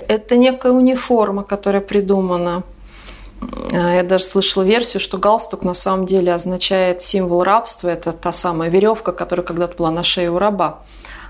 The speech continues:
А теперь она перешла в форму галстука. Ну, я думаю, есть в этом некий смысл.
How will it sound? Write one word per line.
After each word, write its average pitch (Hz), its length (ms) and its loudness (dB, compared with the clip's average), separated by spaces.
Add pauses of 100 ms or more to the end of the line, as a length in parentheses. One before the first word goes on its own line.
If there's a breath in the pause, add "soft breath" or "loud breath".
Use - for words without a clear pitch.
(120 loud breath)
А 156 60 -4
теперь 202 300 0
она 175 160 0
перешла 180 420 -2
в 175 60 -4
форму 175 380 -4
галстука. - 580 -4
Ну, 214 500 0
я 190 140 -2
думаю, 185 500 -2
есть 185 420 -4
в 170 60 -6
этом 170 240 -6
некий 175 300 -6
смысл. 269 560 0